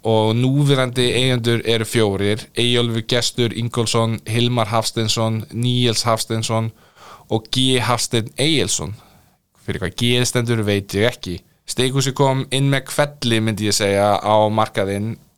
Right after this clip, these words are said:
og var strax á sínu fyrsta ári í fimmta til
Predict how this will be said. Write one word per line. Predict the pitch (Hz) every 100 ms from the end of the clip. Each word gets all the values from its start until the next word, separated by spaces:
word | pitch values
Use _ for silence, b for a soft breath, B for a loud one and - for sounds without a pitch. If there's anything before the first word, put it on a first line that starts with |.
| _ _ _ _
og | 110 113 110
var | 110 110
strax | - 131 139 - 131
á | 117
sínu | 123 120
fyrsta | - 151 - 123
ári | 127 139 127 104 95 - b b b b _
í | -
fimmta | - 147 143 -
til | 123